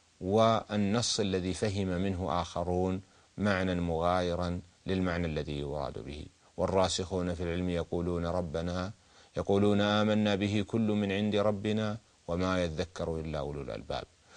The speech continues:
ثم ذكر الله جل وعلا أن من دعاء هؤلاء أنهم يقولون:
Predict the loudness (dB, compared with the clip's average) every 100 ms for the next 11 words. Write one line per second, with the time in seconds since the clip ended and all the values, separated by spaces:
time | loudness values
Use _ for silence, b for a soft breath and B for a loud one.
0 | B 0 4 8 8 8 4 6 4 4
1 | 2 2 2 2 2 2 2 2 2 2
2 | 4 4 4 6 6 6 4 4 4 4
3 | 6 6 2 -6 b b -2 0 0 -2
4 | -2 -2 -2 0 0 0